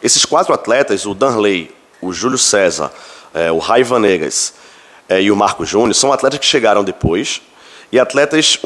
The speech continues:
um ou outro, que estavam um pouquinho acima do que a gente, perdão, um pouquinho abaixo do que a gente entendia que era o ideal naquele momento. Então, esses quatro atletas treinaram, fizeram dez sessões de treinos em separados, e ontem já foram integrados ao,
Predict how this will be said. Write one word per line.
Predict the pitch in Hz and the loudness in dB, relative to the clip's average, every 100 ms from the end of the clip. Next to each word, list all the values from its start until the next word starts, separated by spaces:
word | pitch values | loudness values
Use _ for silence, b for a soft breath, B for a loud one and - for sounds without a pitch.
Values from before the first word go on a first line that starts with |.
| 107 | 2
um | |
ou | 147 | 4
outro, | 131 147 147 | 4 4 -2
que | - | -4
estavam | 139 135 | -2 0
um | |
pouquinho | 143 135 - 156 | 0 -2 -4 -2
acima | 147 - 143 135 | 0 0 0 0
do | 131 | 2
que | |
a | 131 | 0
gente, | 135 131 139 - - - _ | 0 -2 -4 -6 -16 -20 _
perdão, | - 107 87 | -4 -2 -2
um | - - | -4 -6
pouquinho | 104 135 151 | -4 0 0
abaixo | 101 117 127 | 2 2 2
do | 117 | -2
que | 120 | -4
a | |
gente | 117 127 | -4 -6
entendia | 127 120 101 120 131 - - _ _ _ _ - | -4 -4 0 0 0 -6 -20 _ _ _ _ -4
que | 113 | 0
era | 110 | 2
o | |
ideal | 113 123 107 | 4 2 2
naquele | 107 110 | 0 -2
momento. | 123 101 82 - B B B | -2 -2 -2 -6 B B B
Então, | - | -4
esses | 117 | -2
quatro | - 147 147 | 0 0 0
atletas | - 107 - - | 0 0 0 -4
treinaram, | - 135 120 104 90 82 | -2 0 0 2 0 -2
fizeram | - 101 107 107 | -4 -2 2 2
dez | 95 90 139 139 | 0 2 2 2
sessões | 131 - 120 | 2 0 -2
de | 110 | -4
treinos | - 90 90 - - | -4 -4 -2 -6 -6
em | 107 | -4
separados, | - - 92 85 92 135 - B B B B B B 117 | -2 0 2 2 0 -4 -8 B B B B B B -2
e | 123 | 2
ontem | 123 135 151 160 - | 2 2 0 -2 -2
já | 107 | -2
foram | 110 120 127 | 0 0 0
integrados | 131 131 107 113 113 | 0 0 2 0 2
ao, | 123 | 0